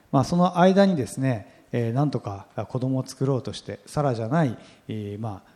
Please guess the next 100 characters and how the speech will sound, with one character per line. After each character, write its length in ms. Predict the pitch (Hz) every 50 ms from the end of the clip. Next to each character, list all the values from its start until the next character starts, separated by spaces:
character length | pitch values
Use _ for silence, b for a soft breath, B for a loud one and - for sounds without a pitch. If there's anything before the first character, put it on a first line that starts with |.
| b _ -
え 580 | 104 101 98 95 98 - - - - - - -
ー、 40 | 135
い 60 | 110
わ 100 | 104 101
ゆ 80 | 95
る 60 | 92 98
ね、 100 | 101 101
第-、 200 | 110 127 135 135
第 180 | 120 117 123 120
二 120 | 120 110
夫 120 | - -
人 200 | 131 107 107 101
と 100 | - -
の 100 | 95 95
間 240 | 101 104 104 - 98
に 160 | 98 98 95 b b b b b -
子 120 | - 113
供 160 | 107 113 110 113
を 80 | 110
作 140 | - - 127
っ 40 | 117
た 120 | - 104
り 80 | 92 -
と 80 | -
か 100 | - 95
っ 40 | 92
て 100 | - 104
こ 100 | 95 95
と 60 | -
は 80 | 98 104
あ 40 | 120
り 80 | 135
ま 120 | 143 143 135
す 100 | - -
け 80 | -
れ 60 | 104 98
ど 100 | 110 127
も、 420 | 170 214 190 131 - - - - -
ま 60 | 233
あ、 20 |
そ 120 | - 254 285
れ 80 | 294
は 100 | 247 175
抜 160 | 139 131 123 -
く 100 | - -
と 120 | 107 101
し 100 | - -
て。 140 | - - - b b b b b b b -
で、 140 | 208 175 B B B B
サ 160 | - - 285
ラ 100 | 285 269
と 100 | 285 190
の 80 | 160 147
間 160 | 135 127 123
に 60 | 117
子 120 | - - 170
供 140 | 202 196 190
が 40 |
生 60 | 170 156
ま 120 | 190 247
れ 80 | 254 262
な 100 | 262 240
い 40 |
わ 80 | 165 127
け 100 | - 110
で 60 | 101
す 80 | - -
よ 100 | 104 110
ね。 220 | 151 208 262 - - _ _ -
じ 80 | - 277
ゃ 40 | 208
あ 20 |
ど 220 | - 175 254 427
う 40 | 427
な 100 | 339 220
る 140 | 156 131 123
ん 40 | 110
だ 120 | 107 104
っ 40 | 101
て 220 | - - - - _ _ _ _ _ -
い 80 | 147 147
う 60 | 127
ふ 120 | 107 127
う 100 | 117 110
に 280 | 120 165 185 151 120 - -
思 240 | 151 156 240 262
う 60 | 190 131
わ 100 | 110 -
け 80 | -
で 100 | 101 95
す 120 | - - 101
よ。 100 | 95 - - _ - _ _ _ -
で、 80 | 170
普 80 | 135 -
通 140 | - 214 208
に 120 | 208 196
考 220 | 185 202 202 196 175
え 60 | 139
た 100 | - 147
ら、 340 | 170 202 165 110 - B